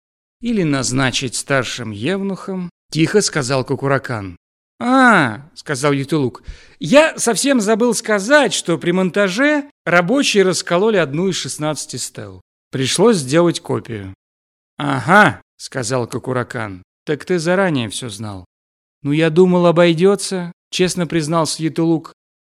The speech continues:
«Мы зря убили сто человек», жестко сказала Витар Яка. «Янукеев», возразил Ятулук. «Вы стелу угробили, мерзавцы»,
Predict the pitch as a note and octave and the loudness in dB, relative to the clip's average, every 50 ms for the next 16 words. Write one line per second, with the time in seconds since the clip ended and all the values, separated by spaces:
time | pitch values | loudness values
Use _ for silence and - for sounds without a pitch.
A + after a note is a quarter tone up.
0 | _ _ _ - C3+ C3 B2 C3+ C3+ C3+ B2 G2+ G2+ A2 B2+ C3 D3 D#3+ F3 F#3 | _ _ _ -12 -8 -6 -4 -2 -2 -4 -4 -4 -4 -2 0 2 2 2 2 2
1 | F#3 F#3 F3+ D#3+ C3+ A#2 A#2+ C#3+ D3+ E3 E3+ F3 E3 E3+ - - - C#3+ C#3 C3+ | 2 2 0 0 -2 0 0 2 2 4 4 2 2 0 -4 -6 -4 -4 -4 -4
2 | - - C#3 C#3 C#3 C3+ A#2+ A2+ G#2+ G2+ - _ - _ _ _ _ _ - B2+ | -6 -8 -8 -6 -6 -6 -6 -6 -8 -10 -12 _ -20 _ _ _ _ _ -14 -10
3 | G#2 A#2 D3+ C#3 - - D3 C3 - - C#3+ A#2+ B2+ C#3 C3 C3 B2+ B2+ A#2+ C3+ | -4 -2 -2 -2 -2 -2 -6 -6 -6 -4 -6 -4 -2 -2 0 0 0 -2 -2 -2
4 | B2+ B2+ A#2 B2+ A#2+ - C#3 C3 A#2+ A2 G2 - _ _ _ _ _ _ _ _ | -2 -2 -2 -4 -4 -4 -2 -2 -2 -4 -6 -10 _ _ _ _ _ _ _ _
5 | _ B2+ A#2+ C#3 E3 G#3 A#3 A3+ - D4+ D4+ C4 E3 A#2 G2 - - - _ _ | _ -6 -2 2 2 4 2 2 2 2 4 4 4 2 0 -4 -12 -20 _ _
6 | - - B2 C#3 C3 C#3+ D3+ C#3 A#2+ C#3+ D3 C#3 C#3 C3 C#3 D#3+ D#3+ D3+ C#3+ B2+ | -16 -10 -6 -4 -2 -2 -2 -2 -2 -2 -2 -2 -2 -2 -2 -2 -2 0 -2 -4
7 | - - - _ _ _ _ _ _ _ _ _ - C3+ D#3+ D#3+ - - - - | -4 -8 -20 _ _ _ _ _ _ _ _ _ -6 -4 -2 -2 -2 -2 -4 -4
8 | - G3 G#3 G#3 G3+ F#3+ F3+ E3 D#3+ D#3 D3+ C3+ C#3+ E3+ F#3 F3 D3+ C3+ C3+ B2+ | -2 0 2 2 2 2 2 2 0 0 0 0 2 2 2 2 2 0 0 0
9 | B2+ B2 B2+ B2+ C3 B2+ C#3 E3 D#3+ C#3+ A#2+ - - - - A2 G2 F#2 | 0 0 -2 -2 -2 -4 -4 -2 -2 -2 -4 -6 -10 -14 -12 -14 -16 -16